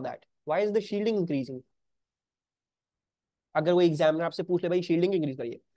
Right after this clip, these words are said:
more protons, not more protons। प्रोटॉन्स तो न्यूक्लियर चार्ज कॉज कर रहे हैं ना, शील्डिंग तो किसी और वजह से कॉज हो रही थी। So more electrons, number of shells increase, yes,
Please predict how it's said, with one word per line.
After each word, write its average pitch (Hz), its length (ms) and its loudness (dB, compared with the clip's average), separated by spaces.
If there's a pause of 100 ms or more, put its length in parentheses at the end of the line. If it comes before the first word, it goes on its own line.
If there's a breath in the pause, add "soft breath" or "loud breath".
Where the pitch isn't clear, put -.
(140)
more 165 180 8 (100)
protons, 226 420 4 (200)
not 208 180 2
more 208 160 0
protons। 208 420 -2 (2250)
प्रोटॉन्स 175 380 0
तो 190 60 0
न्यूक्लियर 190 340 2
चार्ज 185 240 2
कॉज 156 220 2
कर - 120 -2
रहे 139 100 -2
हैं - 20 -4
ना, 190 100 -4 (260 soft breath)
शील्डिंग 185 460 2
तो 202 80 2
किसी 180 200 -4
और 202 160 2
वजह 180 100 -2
से 165 100 -8
कॉज 143 200 -2
हो 131 40 -4
रही 120 100 -6
थी। - 140 -14 (1200)
So 151 160 -2
more 185 160 8
electrons, 180 600 0 (100)
number 170 300 2
of 165 140 -8
shells 165 300 0
increase, 139 400 -2
yes, 151 180 -2